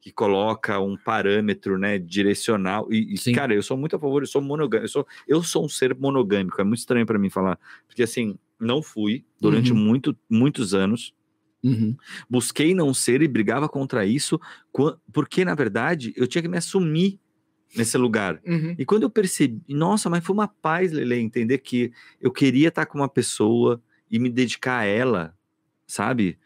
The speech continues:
Speaker 1: Foi uma, foi uma li-, uma verdadeira liberdade,
Speaker 2: É.
Speaker 1: saca?
Speaker 2: Eu entendo. Eu, eu,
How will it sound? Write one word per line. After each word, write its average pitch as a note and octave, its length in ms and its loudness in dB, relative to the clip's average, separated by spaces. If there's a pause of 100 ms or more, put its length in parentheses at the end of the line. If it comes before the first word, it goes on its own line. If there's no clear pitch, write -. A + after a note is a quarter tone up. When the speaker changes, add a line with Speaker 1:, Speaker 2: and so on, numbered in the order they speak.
(140)
Speaker 1:
Foi C3+ 160 0
uma, C#3+ 260 -2
foi C3 160 0
uma C#3 180 -2
li-, A#2+ 480 0
uma A2+ 200 0
verdadeira A#2+ 580 0
liberdade, G2 840 -2 (180)
Speaker 2:
É. G2 220 0
Speaker 1:
saca? F#2+ 440 -6 (140)
Speaker 2:
Eu A#2+ 80 2
entendo. C#3+ 520 0
Eu, B2 300 2
eu, A#2 680 0